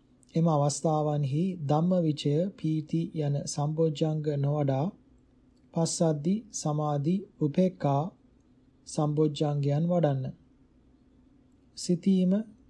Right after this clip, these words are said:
විවේචන අඩු කරන්න. සතර මහා ධාතුන්හි ස්වභාව ලක්ෂණයන් එකින් එක මත සමාධිය පිහිටුවීම සඳහා අධික ලෙස උත්සාහ කරන වීරිය අඩු කරන්න.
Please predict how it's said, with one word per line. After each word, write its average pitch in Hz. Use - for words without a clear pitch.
විවේචන 160
අඩු 156
කරන්න. 147
සතර 175
මහා 196
ධාතුන්හි 165
ස්වභාව 151
ලක්ෂණයන් 156
එකින් 170
එක 160
මත 147
සමාධිය 143
පිහිටුවීම 160
සඳහා 139
අධික 156
ලෙස 196
උත්සාහ 175
කරන 175
වීරිය 151
අඩු 143
කරන්න. 131